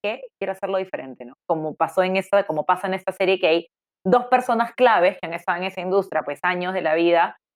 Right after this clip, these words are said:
y dicen, y apuestan, y dicen, "¿Sabes qué?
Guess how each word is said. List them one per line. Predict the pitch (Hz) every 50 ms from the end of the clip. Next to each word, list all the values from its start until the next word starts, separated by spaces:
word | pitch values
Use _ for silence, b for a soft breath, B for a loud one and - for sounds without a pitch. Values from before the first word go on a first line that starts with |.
| _ _ _ _ _ _ _ -
y | 165 185 190 196 208
dicen, | 202 196 - 220 208 208 214 208 -
y | 196 170
apuestan, | 160 - - 220 233 226 220 220 - - 240 247 208
y | 175
dicen, | 175 - 196 190
"¿Sabes | - 214 220 233 226 -
qué? | 240 233 240 294 349 -